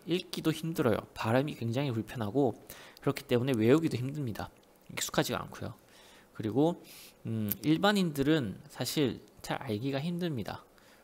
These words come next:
우리가 뭐 시장에 가서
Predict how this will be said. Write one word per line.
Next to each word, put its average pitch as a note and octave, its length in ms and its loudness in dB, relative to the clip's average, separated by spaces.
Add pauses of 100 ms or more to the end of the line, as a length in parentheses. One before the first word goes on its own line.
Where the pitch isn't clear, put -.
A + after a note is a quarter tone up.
(140)
우리가 G#2+ 280 -4
뭐 G2+ 320 -4 (840)
시장에 D#3 460 -4
가서 A2+ 500 -2